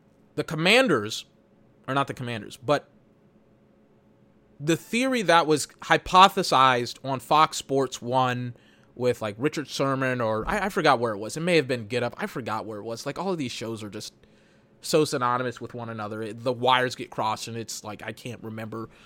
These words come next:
some of these shows because they're kind of so forgettable and formulaic. But the theory that was proposed was, well,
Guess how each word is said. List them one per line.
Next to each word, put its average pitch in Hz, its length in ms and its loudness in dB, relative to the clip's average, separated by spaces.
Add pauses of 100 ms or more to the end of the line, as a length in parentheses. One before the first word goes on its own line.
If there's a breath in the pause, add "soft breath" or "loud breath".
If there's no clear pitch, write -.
(160 soft breath)
some 120 160 -2
of 113 80 -4
these 113 100 0
shows 117 260 2
because 110 280 -4
they're 110 80 -2
kind 113 240 -2
of - 180 -14
so 113 400 2
forgettable 117 840 -4 (120)
and 113 80 -12
formulaic. 113 640 -2 (960 soft breath)
But 175 300 4 (420)
the 147 140 -4
theory 262 380 -2
that 202 160 0
was 160 140 -2
proposed 156 600 -2 (100)
was, 151 600 2 (760)
well, 131 380 6